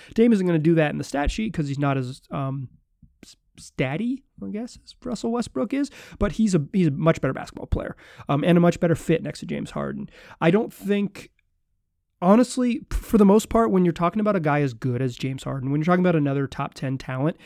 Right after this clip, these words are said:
you don't really worry about fit. You just, if, if it was a yes, if it was like, "I wanna go there," or, or, "You have the parts to make it work to link him with Dame," you know, even if it's giving up Nurk or whatever,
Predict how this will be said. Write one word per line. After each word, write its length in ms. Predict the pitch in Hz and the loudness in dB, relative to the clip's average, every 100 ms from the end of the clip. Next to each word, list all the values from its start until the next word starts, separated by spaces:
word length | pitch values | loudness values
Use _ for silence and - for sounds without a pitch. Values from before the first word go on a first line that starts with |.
| - - | -6 2
you 80 | |
don't 140 | 208 226 | 4 6
really 160 | 185 160 | 6 6
worry 320 | 143 139 131 | 4 0 -2
about 360 | 117 127 - | -4 -8 -10
fit. 400 | - - 156 - _ _ _ _ | -16 -14 -12 -12 _ _ _ _
You 120 | 180 147 | -4 2
just, 360 | 156 147 - - | 2 2 -4 0
if, 280 | 165 - - | 0 0 2
if 240 | 185 175 | 4 6
it 60 | 185 | 6
was 240 | 175 160 | 6 6
a 60 | 160 | 2
yes, 460 | 147 143 127 - | 4 0 -2 -8
if 120 | 143 147 | -6 -2
it 40 | |
was 160 | 143 135 | -2 -4
like, 140 | 131 | -4
"I 120 | 135 | -2
wanna 200 | 139 143 | 0 0
go 240 | 131 139 135 | 0 0 2
there," 380 | 131 123 123 117 | 0 0 -2 -4
or, 180 | 127 - - - | -6 -10 -16 -8
or, 240 | 139 123 | -6 -4
"You 200 | 131 156 | 2 2
have 120 | 147 | 2
the 100 | 131 | 0
parts 300 | 135 139 131 | -2 -4 -6
to 80 | - | -4
make 180 | 127 131 | -4 -2
it 40 | |
work 320 | 151 139 135 - | -4 -6 -8 -8
to 160 | 131 135 _ - | -12 -12 _ -6
link 260 | 143 139 | -4 -4
him 160 | 143 131 | -4 -6
with 160 | 123 | -6
Dame," 320 | - 156 131 127 - _ | -2 -2 -2 -6 -14 _
you 80 | 139 | 0
know, 80 | 135 | 2
even 220 | 143 147 | 4 2
if 100 | 135 | 0
it's 160 | 131 | -4
giving 220 | - 139 131 | -2 -2 -2
up 100 | 120 | -2
Nurk 260 | 131 143 | -2 -2
or 60 | 135 | -4
whatever, 400 | 139 147 143 | -6 -6 -6